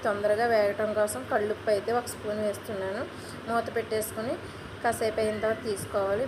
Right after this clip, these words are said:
వేగిపోయాక చిటికెడు పసుపు, చిటికెడు అల్లం వెల్లుల్లి పేస్ట్ వేసుకోవాలి. బాగా వేగిన తర్వాత పచ్చివాసన పోవాలి అల్లం వెల్లుల్లి పేస్ట్. తర్వాత టమాటా చిన్న చిన్న ముక్కలు కోసుకొని అందులో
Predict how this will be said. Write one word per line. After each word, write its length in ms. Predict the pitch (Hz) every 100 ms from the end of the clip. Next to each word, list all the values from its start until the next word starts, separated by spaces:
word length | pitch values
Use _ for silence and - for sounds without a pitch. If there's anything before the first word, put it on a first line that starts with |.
| 247
వేగిపోయాక 680 | 214 214 220 202 196 196 277 370 - 262 - - -
చిటికెడు 380 | 269 247 240 226 226
పసుపు, 360 | 202 - - 233 349 - - - - - - -
చిటికెడు 320 | 254 247 233 220
అల్లం 180 | 208 214
వెల్లుల్లి 240 | 220 220 226
పేస్ట్ 260 | 220 - 240
వేసుకోవాలి. 500 | 214 196 - 202 240 277
బాగా 240 | 202 190 226 220
వేగిన 300 | 208 214 220 214
తర్వాత 260 | 202 202 208
పచ్చివాసన 520 | 233 - 233 220 214 240 226
పోవాలి 320 | 202 202 220
అల్లం 160 | 214 196
వెల్లుల్లి 200 | 202 196 196
పేస్ట్. 260 | 196 - 359 - - -
తర్వాత 260 | 254 226 233 -
టమాటా 300 | 214 214 240 -
చిన్న 140 | 220 240
చిన్న 120 | 226
ముక్కలు 240 | 220 220 214 208
కోసుకొని 360 | 202 - 262 240
అందులో 220 | 202 220